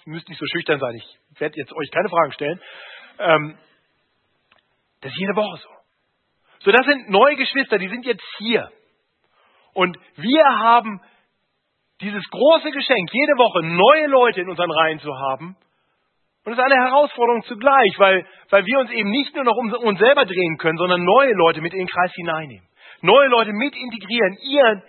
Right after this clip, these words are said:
ihnen das Gefühl geben, bei uns angenommen zu sein, herzlich aufgenommen zu sein. Ich möchte uns von da eine Herausforderung geben, uns alle ermutigen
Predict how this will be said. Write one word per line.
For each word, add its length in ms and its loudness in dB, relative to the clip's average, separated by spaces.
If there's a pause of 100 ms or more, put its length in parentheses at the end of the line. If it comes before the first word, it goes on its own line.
(180)
ihnen 540 0 (180)
das 200 2
Gefühl 540 -4
geben, 220 -2
bei 80 4
uns 180 -4 (140)
angenommen 640 2
zu 120 -18
sein, 220 -4
herzlich 400 0 (100)
aufgenommen 640 0
zu 140 -14
sein. 360 -16 (2000)
Ich 40 -16
möchte 380 2 (180)
uns 120 -2
von 120 4
da 160 6
eine 140 2
Herausforderung 640 0
geben, 300 -18
uns 240 -12 (680)
alle 280 2
ermutigen 800 -8